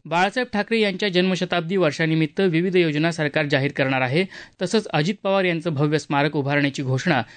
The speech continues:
मुख्यमंत्र्यांनी आज केली. त्यांच्या नावे गतिमान नागरिक सेवा पुरस्कार जाहीर करणार असल्याचं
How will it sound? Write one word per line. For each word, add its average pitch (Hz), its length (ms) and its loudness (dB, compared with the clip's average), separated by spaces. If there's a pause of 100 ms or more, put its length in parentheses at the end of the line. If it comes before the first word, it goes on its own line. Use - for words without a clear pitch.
(120)
मुख्यमंत्र्यांनी 180 760 0
आज 135 200 -2
केली. 123 280 0 (280)
त्यांच्या 165 280 0
नावे 156 320 0 (380)
गतिमान 208 420 0
नागरिक 160 380 0
सेवा 151 260 0
पुरस्कार 151 460 -2
जाहीर 143 300 0
करणार 135 260 0
असल्याचं 139 440 0